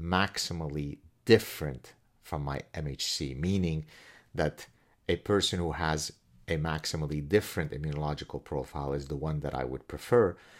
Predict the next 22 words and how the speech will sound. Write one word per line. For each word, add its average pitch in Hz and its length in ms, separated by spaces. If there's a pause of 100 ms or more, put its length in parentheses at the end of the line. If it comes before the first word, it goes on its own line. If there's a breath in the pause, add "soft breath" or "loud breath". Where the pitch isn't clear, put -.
(320 loud breath)
And 80 200
the 80 100
argument 85 480
there 82 260
is 73 180
that, 73 300 (300)
uh, 71 300
you 82 280
want 87 580 (260)
to 82 220
mate 90 460
with 80 120
someone 71 560 (480 loud breath)
who, 78 420 (420)
when 87 200
you 76 100
then 80 200
produce 80 500
offspring, 78 720 (100)
they 80 160
have 76 400
maximal 78 800